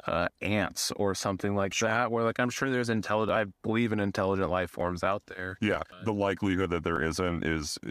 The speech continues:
Speaker 2: to believe in that is, is to be ignorant willfully, I think.
Speaker 1: Yeah, and you could, you could convince me that octopus are aliens.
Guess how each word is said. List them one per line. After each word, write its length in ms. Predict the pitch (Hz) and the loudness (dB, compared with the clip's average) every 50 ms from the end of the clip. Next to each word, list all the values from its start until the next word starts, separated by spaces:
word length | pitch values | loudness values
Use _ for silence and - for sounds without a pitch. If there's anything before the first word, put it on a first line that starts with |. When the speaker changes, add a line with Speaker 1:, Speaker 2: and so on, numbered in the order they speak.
| 80 82 | -6 -4
Speaker 2:
to 120 | - 90 | -4 -4
believe 400 | 78 87 82 80 82 85 85 80 | -2 0 0 0 2 0 0 0
in 100 | 87 85 | 0 0
that 220 | 82 80 76 76 76 | 0 0 0 0 0
is, 180 | 76 76 78 | -2 -4 -4
is 300 | - - 78 78 71 - | -2 -2 0 -2 -2 -4
to 120 | - - 80 | -4 -6 -4
be 220 | 76 78 - 65 | -2 0 0 0
ignorant 400 | 71 76 - 64 60 62 62 - | -2 -2 -4 -6 -10 -10 -10 -6
willfully, 460 | - 78 73 67 - - 67 64 - 69 | -2 -2 -2 -2 -4 -6 -6 -2 -2 -2
I 60 | 67 | -2
think. 120 | - 90 | -2 -2
Speaker 1:
Yeah, 260 | 90 87 - 67 - - _ | 0 0 0 -2 -4 -8 _
and 140 | - 113 131 | -4 -2 -2
you 140 | 170 190 | 0 0
could, 200 | - 170 147 117 | 0 -2 -2 -2
you 200 | 123 139 165 175 | -2 -2 -2 -2
could 200 | 139 143 131 117 | -2 -2 -4 -2
convince 460 | - - 107 104 101 104 101 95 - - | -2 -2 -2 2 2 2 2 0 0 0
me 100 | 110 101 | 0 2
that 240 | 95 98 92 90 - _ _ _ _ _ _ - | 2 2 2 2 -2 _ _ _ _ _ _ -2
octopus 1300 | 104 98 98 101 _ _ - - 113 - _ _ _ _ _ _ - 123 120 123 120 - - - - - _ _ - - | 0 0 0 -2 _ _ -4 -2 -2 -2 _ _ _ _ _ _ -2 0 2 2 0 0 -4 -4 -4 -6 _ _ -2 0
are 440 | 107 107 104 101 98 101 98 95 - - | 2 4 4 4 4 4 2 0 -2 -2
aliens. 600 | 104 95 87 85 85 82 85 85 90 - - - | -4 -2 -2 -2 -4 -6 -8 -8 -10 -12 -12 -16